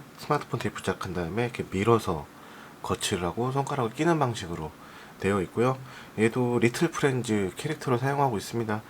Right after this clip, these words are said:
종류는 한 대여섯 가지 돼요, 캐릭터. 카카오 캐릭터를 다 활용한 제품이고, 요것도 저가형 제품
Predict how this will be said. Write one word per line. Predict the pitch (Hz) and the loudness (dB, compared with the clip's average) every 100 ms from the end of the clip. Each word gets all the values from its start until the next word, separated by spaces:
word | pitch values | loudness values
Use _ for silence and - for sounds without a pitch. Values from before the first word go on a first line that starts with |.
| - | 0
종류는 | 117 123 127 120 120 | 4 6 6 4 4
한 | 131 | 2
대여섯 | 127 117 151 | 2 2 4
가지 | - 139 | 0 0
돼요, | 90 87 80 | 0 -2 -2
캐릭터. | - 139 - 82 - - - - - - | -6 -6 -4 -8 -8 -16 -18 -18 -18 -16
카카오 | - - 165 160 | -10 2 4 4
캐릭터를 | 147 127 117 | 2 2 2
다 | 104 110 | 2 2
활용한 | 143 143 135 | 2 2 0
제품이고, | 123 - 104 98 120 113 - - | -4 -6 -4 -2 0 -2 -4 0
요것도 | 113 127 127 127 117 110 | 2 2 0 0 2 0
저가형 | 107 101 - 156 147 | 0 -2 4 4 4
제품 | 135 - | 0 -4